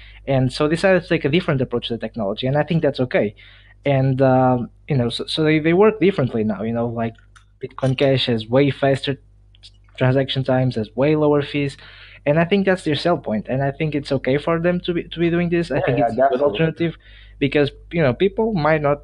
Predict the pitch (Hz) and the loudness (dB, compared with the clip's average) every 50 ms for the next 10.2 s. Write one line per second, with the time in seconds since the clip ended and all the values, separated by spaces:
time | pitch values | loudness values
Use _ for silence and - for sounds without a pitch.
0 | - - - - - - - - - - 127 135 131 - - 127 127 131 131 131 | -10 -20 -20 -20 -20 -20 -20 -10 -2 0 2 2 0 0 0 2 4 4 4 4
1 | 127 123 - - - - - - - - - 117 113 107 - - - 156 151 - | 2 0 -2 -8 -16 -20 -20 -20 -20 -10 -8 -6 -6 -6 -6 -2 -2 0 0 0
2 | - - - 175 170 143 123 - - 110 110 120 117 113 113 113 - - - - | -2 -2 0 0 0 0 -2 -4 -8 -6 -4 -2 -2 -2 -4 -6 -10 -16 -20 -20
3 | - - - - - - - - - - - _ - 165 160 160 - 147 135 131 | -20 -20 -20 -20 -20 -20 -20 -20 -20 -20 -14 _ 0 0 0 0 0 0 0 0
4 | 117 - 165 165 151 139 131 - 135 127 117 120 - - - - - - 147 147 | 0 0 2 2 2 0 0 0 -2 -2 -2 -4 -6 -10 -12 -8 -2 0 2 2
5 | 147 143 135 131 120 131 135 135 135 131 127 127 - - 147 143 123 120 127 156 | 4 2 2 0 2 2 2 4 4 2 0 -2 -4 -2 0 0 0 0 -2 -2
6 | 170 165 160 - 127 120 127 127 123 123 123 123 123 123 120 120 120 117 117 123 | -4 -4 -2 -2 -2 0 2 2 2 2 0 0 0 0 0 0 0 0 0 0
7 | 123 123 123 101 92 - - - - - - - - - 226 220 208 190 - - | 0 -2 -2 -4 -6 -8 -10 -10 -10 -10 -10 -6 -2 0 2 4 4 2 2 0
8 | 143 - - - - 127 135 147 135 - 139 135 131 139 135 - - 147 139 139 | -6 -8 -10 -8 -2 0 2 2 2 2 0 0 2 0 0 0 -2 -4 -2 -2
9 | 139 - 131 120 117 - - 127 123 123 - 120 113 - 127 - 131 127 123 - | -2 -2 -2 -4 -4 -4 -6 -6 -6 -6 -6 -8 -8 -8 -8 -4 -4 -2 -2 -2
10 | - 127 127 123 | -2 -2 -4 -4